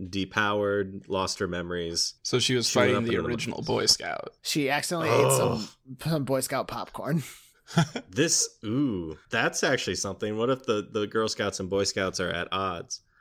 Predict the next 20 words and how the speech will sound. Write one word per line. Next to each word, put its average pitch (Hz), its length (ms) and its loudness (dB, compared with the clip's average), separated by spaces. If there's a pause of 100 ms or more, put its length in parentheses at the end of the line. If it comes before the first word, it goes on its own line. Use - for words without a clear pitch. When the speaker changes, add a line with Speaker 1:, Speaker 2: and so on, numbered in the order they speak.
(160)
Speaker 1:
Although 247 260 4
I'm 247 140 4
not 349 140 0
sure 311 200 -2
I 247 40 0
wanna 220 180 0
paint - 340 -6
the - 60 -2
Boy - 220 -6
Scouts - 440 -6
in, 92 140 -6
in 95 220 -6
that 101 180 -6
bad 101 160 -2
of 90 80 -6
a 92 60 -4
light. 101 380 -6
Speaker 2:
I - 180 2
do. 135 260 -2 (100)
Speaker 1:
Okay. - 240 4